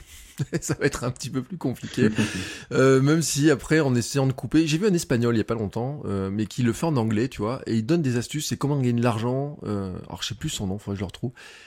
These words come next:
Speaker 1: comment gagner de l'argent, et t-, tous les jours, il donne des astuces de comment gagner de l'argent sur Internet, depuis chez toi, tu vois, et c'est, et en fait, il arrive à le faire dans un format, on va dire, autour de trente, trente secondes, tu vois. Alors, des fois, il va sur la minute. Euh, je pense que ça lui demande beaucoup de taf,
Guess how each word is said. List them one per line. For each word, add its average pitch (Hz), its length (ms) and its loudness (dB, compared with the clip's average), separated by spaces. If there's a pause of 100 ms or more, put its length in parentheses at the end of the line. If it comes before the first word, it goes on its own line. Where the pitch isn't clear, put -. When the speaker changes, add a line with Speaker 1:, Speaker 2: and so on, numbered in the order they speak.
(120)
Speaker 1:
comment 160 240 4
gagner 156 160 4
de 147 60 4
l'argent, 107 340 0
et 139 220 4
t-, - 200 -16
tous 196 140 0
les 185 80 4
jours, 175 200 6
il 165 40 2
donne 143 160 2
des 127 140 2
astuces 131 360 -2
de 113 80 0
comment 143 240 0
gagner 139 160 2
de 127 40 2
l'argent 123 240 0
sur 113 160 -4
Internet, 104 500 -2
depuis 156 260 0
chez 165 140 2
toi, 104 380 -2
tu 104 80 -6
vois, 107 180 -6
et 98 140 -4
c'est, 180 340 2
et 107 220 0
en 104 80 0
fait, 180 240 -2
il 120 80 2
arrive 170 180 2
à 156 60 2
le 127 40 -2
faire 127 320 -2
dans 110 200 -6
un - 20 -4
format, 131 460 -2 (540)
on 135 120 4
va 143 140 6
dire, 151 260 4
autour 139 240 0
de 135 80 4
trente, - 380 -6 (120)
trente 208 200 -4
secondes, 160 340 0
tu - 80 -10
vois. 110 140 -4
Alors, 101 180 -2
des 110 60 -2
fois, 135 160 -4
il - 20 -6
va 107 80 -4
sur 110 140 -6
la 98 100 -2
minute. 110 320 -2 (440)
Euh, 101 580 0
je - 80 -4
pense 196 160 0
que - 40 -2
ça 147 40 2
lui 123 60 2
demande 104 200 -2
beaucoup 123 300 -4
de - 40 -12
taf, - 360 -6